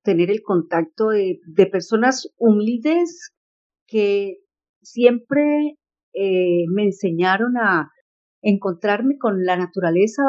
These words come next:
y a respetar la naturaleza, porque es lo más sagrado para nosotros como, eh, como seres humanos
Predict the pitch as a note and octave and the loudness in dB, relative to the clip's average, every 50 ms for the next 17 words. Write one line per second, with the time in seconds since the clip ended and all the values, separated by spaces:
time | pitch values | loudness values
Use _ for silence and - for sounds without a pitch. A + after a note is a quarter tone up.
0 | C4+ - - - G#3 G3 F#3 F3+ E3+ D#3+ D#3+ - _ - G#3+ G#3 G3 F3 - - | 0 -2 -2 -2 -2 0 2 2 0 -2 -4 -8 _ 2 4 4 4 4 2 -4
1 | - E3+ E3+ - F#3 G3+ A3 F#3+ F3 E3 E3 D#3+ D#3+ D#3+ _ - D#3+ D#3 D#3 - | -8 -6 -4 0 0 0 0 0 -4 -10 -12 -12 -14 -14 _ -18 -20 -20 -20 -20
2 | G4+ - - - _ _ _ _ _ _ _ _ _ _ _ _ - G#3 G3+ - | -20 -20 -20 -20 _ _ _ _ _ _ _ _ _ _ _ _ 2 2 2 2
3 | - G#3 G3 F#3+ F#3 F#3 F3+ E3+ D#3 - _ _ _ _ _ - G3+ G3+ G3 - | 0 0 0 2 2 0 0 -2 -4 -8 _ _ _ _ _ 0 0 0 0 -2
4 | A3+ A3+ B3 B3+ B3 B3 B3 A#3+ B3 B3+ B3 _ _ _ - B3 A#3+ G#3+ A#3 A#3 | -2 -2 -2 0 0 0 0 -2 -4 -6 -10 _ _ _ -4 -2 -2 0 2 2
5 | G#3+ G#3 G#3+ A#3+ C4 D4 C#4+ _ - A3 F3+ E3 D#3 C#3+ C3+ C#4+ D#3 D#3+ E3 D#3+ | 2 2 2 0 -2 -4 -6 _ -4 -2 -2 -2 -2 -4 -6 -6 -4 -4 -4 -2
6 | - F#3+ F#3 F#3 - G#3 A3 A3 - - - F#3+ F3 E3+ D#3 D3+ D3 - _ _ | -2 -2 -2 0 0 -4 -4 -4 -6 -4 -2 0 2 2 2 0 -2 -8 _ _
7 | _ _ _ _ _ _ _ _ _ - - F3+ F3+ F3+ F3 F3 - - G3 F#3+ | _ _ _ _ _ _ _ _ _ -6 -2 0 0 0 0 -2 -4 -6 -4 -4
8 | F#3+ F3 - G#3 A3 A#3 A3+ B3 A3 F#3 F3 E3+ E3+ F3+ G3+ G#3+ - - _ | -2 -2 2 4 4 2 2 0 0 2 2 2 2 0 -2 -4 -10 -20 _